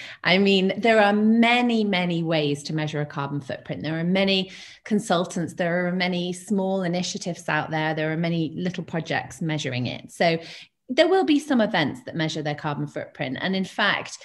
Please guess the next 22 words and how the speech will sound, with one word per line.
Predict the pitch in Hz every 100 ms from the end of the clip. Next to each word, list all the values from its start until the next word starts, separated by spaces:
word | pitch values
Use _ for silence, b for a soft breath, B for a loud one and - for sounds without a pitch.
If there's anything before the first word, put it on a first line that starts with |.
| B _
for | - 302
the | 262
cop | 247 240 226
conference, | - 175 165 165 160 160 160 - -
part | - 208 202 -
of | 175 170
the, | 175 165 165 160 B B B -
uh, | 156 -
procurement, | 214 - - - 233 208 185 170 - - - - - -
um, | 175 160 160 120 113 - _ _ _ _ - _ _ -
approach | 208 - 226 175 147 - -
was | 190 170 170 -
to | - 185 170
procure, | 190 - - 190 175 165 165 165 B B B -
uh, | 208 147
a | 175
company | - 190 - 185
to | -
measure | 180 170 165 160
the |
carbon | 165 160 156 165
footprint | 156 - 151 156